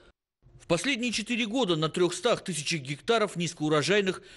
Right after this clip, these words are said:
хлопковых и зерновых полей было освоено выращивание плодоовощных и других продовольственных культур. В том числе на тридцати двух тысячах гектаров разбиты интенсивные сады, на пятнадцати тысячах гектаров виноградники,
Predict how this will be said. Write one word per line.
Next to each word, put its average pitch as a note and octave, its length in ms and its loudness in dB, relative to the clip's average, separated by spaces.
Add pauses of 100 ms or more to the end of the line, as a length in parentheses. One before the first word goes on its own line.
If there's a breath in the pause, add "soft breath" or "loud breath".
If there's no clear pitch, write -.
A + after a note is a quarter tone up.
хлопковых G#3+ 600 0
и - 20 2
зерновых C#3+ 380 2
полей G3+ 260 4
было G#3+ 240 0
освоено F#3+ 400 0
выращивание F3 640 2 (280 loud breath)
плодоовощных F#3 760 0
и F3+ 60 2
других E3+ 400 -2
продовольственных C#3 640 -2
культур. G#3 420 -4 (260 loud breath)
В - 60 -20
том G3+ 160 4
числе F#3 480 0 (140 loud breath)
на D#3+ 120 -2
тридцати F3 380 -2
двух F#3 260 -2
тысячах B2 300 -4
гектаров E3 460 0
разбиты E3 420 -2
интенсивные F#3 580 -2
сады, C#3 380 0 (320 loud breath)
на A3+ 140 2
пятнадцати F#3+ 580 -4
тысячах G#3 440 -4
гектаров G#3+ 520 2
виноградники, C3+ 760 -2